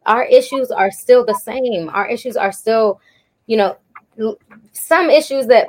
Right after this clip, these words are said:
my mother has dealt with and Auntie Ma-,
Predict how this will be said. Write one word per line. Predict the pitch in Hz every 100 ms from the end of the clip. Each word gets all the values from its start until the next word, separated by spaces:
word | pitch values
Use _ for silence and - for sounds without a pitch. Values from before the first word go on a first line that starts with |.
| -
my | 185 185
mother | 214 240 226 208
has | 208 196 170
dealt | 196 202 190
with | 196 -
and | 190 170
Auntie | 196 208 220
Ma-, | 202